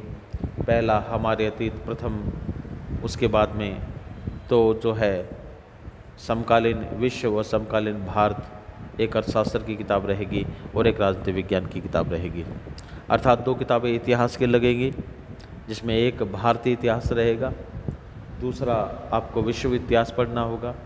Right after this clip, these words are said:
तीसरी किताब आपकी नागरिक शास्त्र के रूप में राजनीति विज्ञान, पॉलिटिकल साइंस की रहेगी, चौथी किताब जो है वो आपकी अर्थशास्त्र की रहेगी। तो आज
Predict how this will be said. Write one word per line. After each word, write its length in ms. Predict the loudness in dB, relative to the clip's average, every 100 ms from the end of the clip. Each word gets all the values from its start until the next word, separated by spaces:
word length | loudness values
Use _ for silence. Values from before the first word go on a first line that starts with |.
| -14 -14 -12 -12 -12 -4 -2 -2 -6 -8 0
तीसरी 320 | 0 2 0
किताब 300 | 4 4 4
आपकी 600 | 2 2 0 0 -2 -6 -10 -12 -14 -14 -12 -10 -4
नागरिक 380 | 4 4 4 2
शास्त्र 360 | 2 2 2 0
के 140 | 0
रूप 140 | 0 0
में 340 | -2 -2 -4 -8 -10 -10 -12 -12 -6 4
राजनीति 400 | 6 6 4 4
विज्ञान, 520 | 4 6 6 6 2
पॉलिटिकल 440 | 2 2 2 2 2
साइंस 300 | 2 0 2
की 120 | 4
रहेगी, 360 | 4 4 0 -6 -10 -14 -14 -10 -8 -8 -10 -8 0
चौथी 300 | 0 2 0
किताब 360 | 2 2 2
जो 160 | 2 2
है 220 | 2 0
वो 420 | -2 0 0 0 -2 -10 -2 4
आपकी 340 | 4 4 2
अर्थशास्त्र 500 | 2 4 2 4 0
की 160 | 0 -2
रहेगी। 380 | -2 -6 -8 -14 -18 -18 -20 -20 -20 -20 -16 -14 -12 -14 -16 -10 2
तो 60 | 6
आज 400 | 8 6 -2